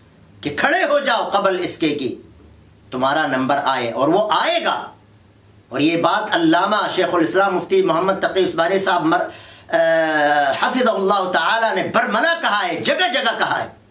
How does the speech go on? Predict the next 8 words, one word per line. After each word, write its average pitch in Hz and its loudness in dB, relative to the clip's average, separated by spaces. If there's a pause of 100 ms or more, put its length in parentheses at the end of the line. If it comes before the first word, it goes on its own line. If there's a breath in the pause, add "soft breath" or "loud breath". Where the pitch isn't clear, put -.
(800)
कि - -10
खड़े 330 2
हो 285 0
जाओ 330 2
वरना 285 0
तुम्हारा 214 0
नंबर 175 0
आएगा। 120 -2